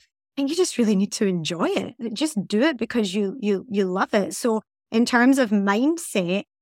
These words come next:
I think that if it's something that you're really interested in, you want to find out more about it, it doesn't need to be called, like, a side hustle. Just go and find out more about it and just en-, enjoy it, I think is,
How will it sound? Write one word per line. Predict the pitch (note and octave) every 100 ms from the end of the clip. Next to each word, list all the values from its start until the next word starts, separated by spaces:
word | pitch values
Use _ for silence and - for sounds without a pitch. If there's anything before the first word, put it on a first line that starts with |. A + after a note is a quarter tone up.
| _ _ _ _ _
I | A3 A3+ A#3 A#3+ A#3+ A3 - _
think | A3+ G#3 G#3
that | G#3 G3
if | G3+
it's | G3+ -
something | A#3 G#3 A#3
that | G3+
you're | A3+
really | A3 A3+
interested | G#3 A3+ A3+ G#3+ G#3+
in, | G#3
you | G#3 G#3
want | G#3+ -
to |
find | A3 G#3 G#3+
out | G#3
more | G#3 G#3
about | B3 A3+ G#3+ B3
it, | G#3 F#3+ - _
it | G#3+
doesn't | D4+ D#4
need | A3 -
to | G3
be | D#3
called, | - G3 F#3+
like, | F#3+
a | F#3
side | G3+ A#3+
hustle. | D#4 C4+
Just | D#4+ - A3
go | A3+ A3+
and | G#3
find | - A3 A3 G#3+
out | G#3 G#3
more | A3 F#4
about | A4+ G#4+ G#4+
it | -
and | G#3 G#3 A3 G#3+
just | C4+ - _ _ _
en-, | B3 A#3+ A3 - -
enjoy | C4 B3+ F#3+ A3 A#3
it, | G#4 A4
I | - C4
think | D#4+ C#4
is, | C#4 A3